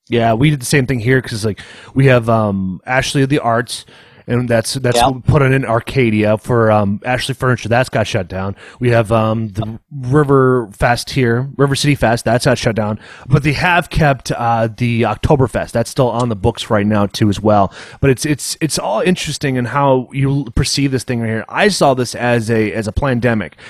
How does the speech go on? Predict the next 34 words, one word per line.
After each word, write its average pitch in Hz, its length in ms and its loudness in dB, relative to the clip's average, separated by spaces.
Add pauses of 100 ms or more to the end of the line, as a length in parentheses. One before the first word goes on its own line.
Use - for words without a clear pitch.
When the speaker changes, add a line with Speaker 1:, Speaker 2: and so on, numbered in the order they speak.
(100)
Speaker 1:
It's 127 200 -2
just 123 260 0
a 123 80 4
way 120 300 4
for 120 260 0
the, 110 420 0
for 117 380 -2
the 110 260 -4
losing 143 540 2
team 110 340 -2 (360)
to 143 120 2
have 127 240 2
a 117 40 0
chance 127 360 -2
to 127 100 -6
try 131 200 0
to 120 80 0
get 120 380 -4
back 117 260 0
in 120 80 -4
the 113 80 -4
graces. 117 420 -4
But 113 180 -4
now 110 280 -2
they 107 260 -2 (300)
have 120 240 2
a 113 40 2
very, 113 420 -2 (140)
um, 98 560 -2
sleepy 135 460 0
kind 117 300 -2
of 101 160 0
a, 98 200 2 (560)
um, - 380 -20